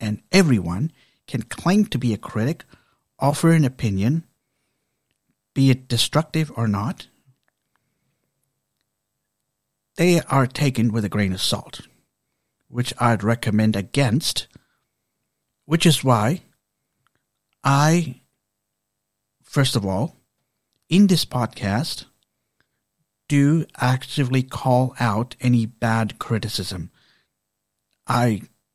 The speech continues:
do so for a reason. I critique the critiques,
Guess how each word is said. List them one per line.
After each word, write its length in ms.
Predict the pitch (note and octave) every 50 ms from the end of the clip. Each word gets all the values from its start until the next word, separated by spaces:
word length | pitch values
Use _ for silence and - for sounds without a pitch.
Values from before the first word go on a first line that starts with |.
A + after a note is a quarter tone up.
| _ _ _ _ _ _ _ _ _ -
do 180 | - G3+ A3+
so 340 | G#3+ - - C3 A#2+ B2+ D#3+
for 400 | - - - - - A#2+ A#2+ B2+
a 60 | B2+
reason. 520 | B2+ A#2+ A2+ G#2 G2+ - B2 D#3+ F#3+ - _ _ _ _ _ _ -
I 160 | A#2 B2 B2
critique 560 | B2 - - C3+ C3 - - G#3+ A#3 A3+ -
the 80 | - F3
critiques, 720 | - - D3 C3 B2+ - B2 A#2+ A#2+ - - - - -